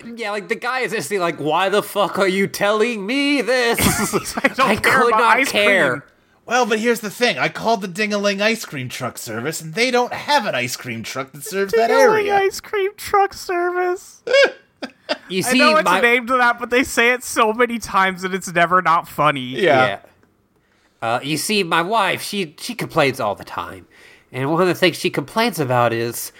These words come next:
Speaker 1: why does the ding-a-ling, you know, always come right before lunch, right before dinner,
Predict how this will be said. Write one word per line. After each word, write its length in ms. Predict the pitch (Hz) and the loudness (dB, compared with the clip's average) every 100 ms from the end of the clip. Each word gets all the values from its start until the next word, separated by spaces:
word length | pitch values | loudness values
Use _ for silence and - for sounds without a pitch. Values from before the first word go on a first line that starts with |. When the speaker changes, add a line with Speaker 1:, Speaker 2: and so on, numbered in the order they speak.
| - - - - | -20 -20 -20 -8
Speaker 1:
why 320 | 139 190 214 | 0 2 2
does 260 | 196 147 123 | 0 -2 -2
the 80 | |
ding-a-ling, 800 | 139 143 175 180 127 120 117 123 | -4 0 0 0 0 -2 -4 -8
you 100 | 131 | -8
know, 340 | 107 101 104 120 | -6 -4 -4 2
always 380 | 123 143 180 170 | 4 4 2 -2
come 540 | - 135 120 123 120 | -4 -2 -2 -6 -14
right 300 | 127 117 156 | -2 0 0
before 360 | 156 156 175 170 | -4 -8 -2 2
lunch, 360 | 135 143 - 123 | 2 0 -6 -6
right 300 | 104 135 135 | -2 -2 -4
before 340 | 143 - 170 | -14 -8 -8
dinner, 520 | 151 139 135 131 131 | -4 -4 -4 -4 -6